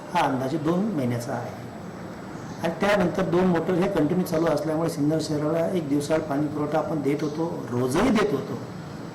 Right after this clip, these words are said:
परंतु जेव्हा लोकांकडूनच मागणी आली की रोज पाणी पुरवठा करू नका, तेव्हा आपण दिवसाआड चालू केलं. परंतु पुन्हा दुसऱ्या मोटरही खराब झाली आणि आम्ही तात्काळ निर्णय घेतला की याच्यावर ॲक्शन घेऊन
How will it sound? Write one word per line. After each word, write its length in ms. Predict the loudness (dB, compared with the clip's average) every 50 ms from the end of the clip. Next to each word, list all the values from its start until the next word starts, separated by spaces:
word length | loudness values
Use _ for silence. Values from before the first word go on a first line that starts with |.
| -6 -4
परंतु 220 | -2 0 0 0
जेव्हा 240 | 2 2 2 4 4
लोकांकडूनच 840 | 4 4 2 2 2 2 2 2 0 0 2 2 4 4 4 4
मागणी 200 | 4 4 2 2
आली 180 | 2 2 2 2
की 260 | 0 2 2 2 4
रोज 200 | 4 4 2 0
पाणी 260 | 0 -2 0 0 2
पुरवठा 340 | 2 0 0 -2 0 0 0
करू 260 | -2 -2 -2 0 0
नका, 340 | 2 0 0 -2 -4 -6 -8 -8 -10 -12 -12 -12 -12 -8 -4
तेव्हा 160 | 0 0 0
आपण 220 | 0 0 0 0
दिवसाआड 320 | 0 -2 -2 0 0 0 0
चालू 240 | 0 0 0 0 0
केलं. 260 | -2 -2 -2 -4 -4 -6 -10 -12 -14 -14 -14 -14 -14 -14 -16 -16 -12 -6 -2
परंतु 280 | 0 0 2 2 0
पुन्हा 540 | 0 2 2 2 4 4 4 4 4 4 4
दुसऱ्या 300 | 2 0 2 2 2 4
मोटरही 380 | 4 2 2 2 2 2 2 2 0
खराब 180 | 0 0 0 0
झाली 240 | 0 0 -2 -2 -4 -6 -8 -12 -14 -14 -16 -16 -16 -12 -6
आणि 260 | -2 0 0 2 2
आम्ही 160 | 2 0 0 0 0
तात्काळ 280 | -2 -2 -2 0 2
निर्णय 320 | 2 2 2 2 2 2 2
घेतला 260 | 0 0 0 0 0
की 140 | 0 0 0
याच्यावर 260 | 0 0 -2 -2 -2
ॲक्शन 400 | -2 -4 -4 -2 -2 0 0 2
घेऊन 220 | 2 2 2 0